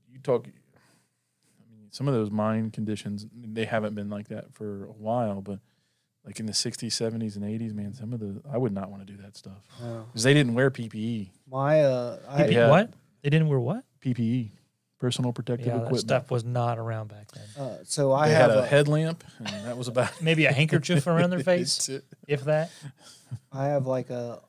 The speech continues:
Speaker 2: uncle, cousin, or I don't know really
Speaker 1: Uncle,
Speaker 2: what.
Speaker 1: cousin, brother?
Speaker 3: What?
Speaker 2: I don't really know what is dug to my grandma.
Speaker 1: Did he do that?
Speaker 2: But he, he's,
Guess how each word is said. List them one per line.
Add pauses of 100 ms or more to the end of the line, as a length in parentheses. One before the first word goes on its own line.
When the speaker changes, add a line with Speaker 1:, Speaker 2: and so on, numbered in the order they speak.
Speaker 2:
uncle,
cousin,
or
I
don't
know
really
Speaker 1:
Uncle,
Speaker 2:
what.
Speaker 1:
cousin,
brother? (280)
Speaker 3:
What? (100)
Speaker 2:
I
don't
really
know
what
is
dug
to
my (100)
grandma.
Speaker 1:
Did
he
do
that? (360)
Speaker 2:
But
he,
he's,